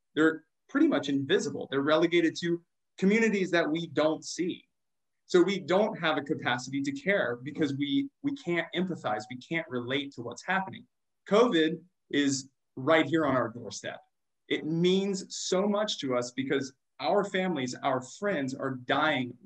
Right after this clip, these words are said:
right now, today. So in a way of how can we get people to care? I think that maybe there's a way to take away the facts and replace it with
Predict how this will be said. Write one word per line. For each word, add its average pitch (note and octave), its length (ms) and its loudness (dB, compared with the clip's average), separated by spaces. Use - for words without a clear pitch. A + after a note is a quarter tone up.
right C#3 260 -2
now, - 280 -8
today. C#3 400 0
So F#3+ 500 6
in G3 140 2
a G3 80 6
way A3 280 6
of E3 160 2
how C#4 400 -2
can G#3+ 240 0
we F#3+ 300 -2
get D#3+ 260 0
people F3+ 300 -4
to C3+ 100 -10
care? D#3 420 0
I D3 100 2
think G3+ 280 0
that D3+ 260 4
maybe D#3 280 2
there's C#3+ 180 0
a C#3 60 0
way C#3+ 220 2
to C#3 360 4
take F#3 180 6
away E3+ 240 6
the G#3 140 0
facts G#3 540 0
and E3+ 140 2
replace F3 440 4
it F#3+ 200 4
with D#3 360 2